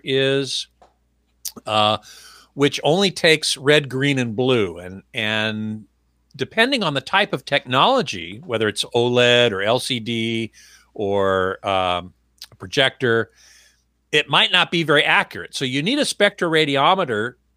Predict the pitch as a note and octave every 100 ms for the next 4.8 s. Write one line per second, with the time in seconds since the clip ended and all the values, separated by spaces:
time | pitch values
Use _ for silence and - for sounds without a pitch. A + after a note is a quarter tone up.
0 | _ - C3+ C#3+ F#3 C4+ G3+ C3+ - C3
1 | A2 G2+ F2+ F#2 C#3+ C#3 E3 G3 - D3
2 | - B2+ A#2+ A#2 A#2+ B2+ A2+ G2+ G2 C#3
3 | C#3 C3+ C3+ A#2 A2+ A#2 - _ _ _
4 | - E3+ E3+ D#3+ - F#2 D2 C2+